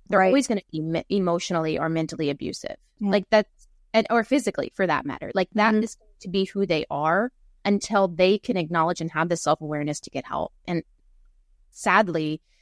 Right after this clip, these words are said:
Speaker 1: most of the time, that's not the case. Most of the time, those people continue on throughout their life just the same. They don't get
Speaker 2: Exactly.
Speaker 1: help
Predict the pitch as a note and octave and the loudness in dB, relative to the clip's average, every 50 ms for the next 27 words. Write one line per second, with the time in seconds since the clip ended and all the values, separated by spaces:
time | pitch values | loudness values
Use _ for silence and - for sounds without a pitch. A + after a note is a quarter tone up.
0 | _ _ _ _ _ - F#3 F#3+ G3+ G#3 G#3 G#3+ G#3 - - - E3+ F#3 - - | _ _ _ _ _ -4 -2 2 4 4 4 4 4 2 -2 -4 -4 -4 -4 -6
1 | E3 D#3 D3+ D3 C#3+ D3+ - D3 B2 - - E3 - - A#2+ - - G#3+ A3+ G#3+ | -8 -6 -4 -4 -4 -4 -4 -6 -8 -8 -10 -12 -12 -12 -12 -6 0 2 2 4
2 | A3 A#3+ - C4 A3+ B3+ - B3 G3 F3 E3+ F3 F3 F3 - - G#3+ - - G3 | 2 2 0 0 0 0 0 0 -2 0 0 0 0 -2 -2 -6 -10 -10 -10 -8
3 | - - G#3+ G#3 - - F#3+ G3 F#3+ E3+ E3 D#3+ D#3 E3 E3 - D#3 C#3 C#3 - | -4 -2 -2 0 0 0 0 2 2 2 2 2 2 0 0 -2 -2 -2 -2 -2
4 | D#3+ D#3 D3 D#3 D3 C#3+ D#3 - _ - D#3 - - - _ _ _ _ - F3 | -2 -4 -2 0 2 0 0 -2 _ -10 -12 -12 -12 -16 _ _ _ _ -6 -6
5 | E3+ - - D#3 C#3+ C#3+ C#3 C3 - _ _ _ - _ _ _ - F#3 G3 F#3+ | -4 -2 0 0 0 0 -2 -4 -6 _ _ _ -20 _ _ _ -4 0 2 2
6 | F#3+ G3 F#3 F3+ F#3+ - F#3 F#3 F#3+ | 2 2 2 0 0 0 -2 -6 -10